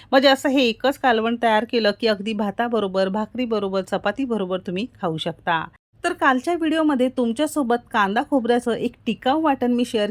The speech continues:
केलेलं होतं. आता हे वाटण वापरून हे अंड्याचं झटपट कालवण तुम्हाला तयार करता येणार आहे. आता हे वाटण वापरून तुम्हाला आणखीन कोणकोणते पदार्थ तयार करता येणार आहे ते सुद्धा पुढे व्हिडिओमध्ये मी तुम्हाला शेअर केलेलं आहे, म्हणून व्हिडिओ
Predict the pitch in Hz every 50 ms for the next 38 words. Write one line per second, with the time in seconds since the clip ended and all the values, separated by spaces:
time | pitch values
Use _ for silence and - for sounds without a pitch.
0 | - - 233 220 220 226 240 208 247 240 233 208 196 190 - - 208 - 220 -
1 | - - 220 269 302 294 247 233 - 226 226 233 233 226 - 196 202 202 185 156
2 | 196 233 214 196 190 185 190 214 233 - 233 214 180 208 196 185 - - - 233
3 | 269 - - 240 202 185 185 202 220 220 240 208 190 175 185 220 - 196 165 160
4 | 165 - - 165 165 165 175 175 170 170 170 170 165 151 - 170 165 - - -
5 | - - - 208 214 - 214 170 214 240 277 277 247 233 - 220 226 226 220 220
6 | - - 190 190 190 - 202 208 202 202 196 180 170 165 - - 262 285 302 -
7 | 247 214 214 - 233 214 214 - 233 226 220 202 202 208 202 208 - 214 208 202
8 | 196 196 196 - 208 196 196 208 202 202 202 202 214 214 226 190 190 185 196 190
9 | - 202 196 - 196 180 151 202 240 - 226 190 175 202 220 214 190 170 175 180
10 | 190 196 190 180 185 190 190 190 185 180 180 175 175 202 - - 190 170 160 170
11 | - - 196 190 196 208 220 220 220 - 262 285 - - - - - - 208 208
12 | 208 208 208 196 185 175 185 208 262